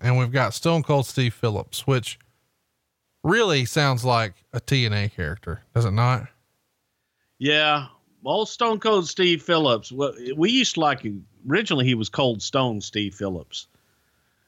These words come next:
Speaker 2: But, uh, <laughs> that, trust me, we, we didn't let that one rest. We use that quite often, as a matter of fact.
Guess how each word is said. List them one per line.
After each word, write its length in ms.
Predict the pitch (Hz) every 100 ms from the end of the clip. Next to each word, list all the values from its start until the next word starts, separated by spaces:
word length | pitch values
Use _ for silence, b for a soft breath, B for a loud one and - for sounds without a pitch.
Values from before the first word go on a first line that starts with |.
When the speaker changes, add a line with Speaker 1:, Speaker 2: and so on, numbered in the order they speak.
| _
Speaker 2:
But, 380 | 120 113 110 110
uh, 460 | 113 110 104 101 - _ -
<laughs> 240 | - -
that, 480 | 147 123 - 165 127 _ 160 160 156 -
trust 300 | 147 131 123
me, 100 | 104
we, 400 | 107 113 107 104 90
we 120 | 117
didn't 220 | 120 113
let 200 | 110 101
that 200 | 107 101
one 180 | 95 95
rest. 460 | 98 98 92 - -
We 240 | 98 95 98 _ _ -
use 240 | 104 98
that 280 | 98 98 95
quite 220 | - 98
often, 380 | 92 92 87 87
as 100 | 85
a 60 | 90
matter 180 | 87
of 80 | 85
fact. 380 | - 85 82 -